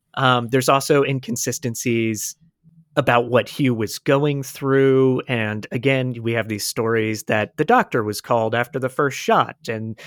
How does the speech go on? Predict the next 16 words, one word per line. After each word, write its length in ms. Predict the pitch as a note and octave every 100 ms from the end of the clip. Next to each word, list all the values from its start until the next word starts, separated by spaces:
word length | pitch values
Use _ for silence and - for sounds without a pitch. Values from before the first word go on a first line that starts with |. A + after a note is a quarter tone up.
| - _ -
he 100 | B2+
was 180 | C3 D3
at 100 | -
the 60 |
mo-, 180 | A#3 C4+ E3
like, 240 | F3+ -
there's 140 | E3+
just 200 | - -
so 260 | - - F#3
many 200 | G3 E3
inconsistencies 840 | C#3+ C#3 C3 C3+ B2 B2 - A#2
of 80 | A2
the 80 | G#2+
newspaper 540 | A2 A2 A#2+ G#2+ A2
reports 640 | G#2+ - A#2 A2 - - - - -
that 460 | C3+ C3+ B2 -